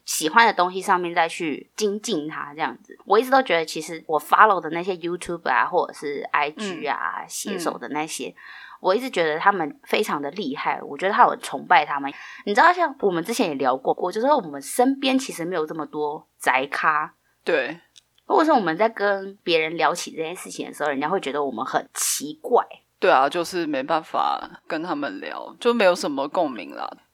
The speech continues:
Speaker 1: 所以我觉得这东西其实它就是好东西，可是它即使到现在还是很容易被人家 diss。
Speaker 2: 嗯。
Speaker 1: 所以我，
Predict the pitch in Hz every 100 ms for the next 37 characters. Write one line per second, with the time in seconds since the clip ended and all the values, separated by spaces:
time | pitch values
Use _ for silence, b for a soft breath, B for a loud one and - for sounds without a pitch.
0 | _ - 330 285 - 170 180 202 - 330
1 | - 262 262 247 - 170 175 226 - -
2 | - - 147 160 190 214 220 170 185 226
3 | 214 _ - 269 208 208 180 190 208 190
4 | 185 143 151 202 131 139 160 180 175 135
5 | 147 151 165 131 - - - _ _ 180
6 | 170 - - 165 _ _ _ - 349 294
7 | 160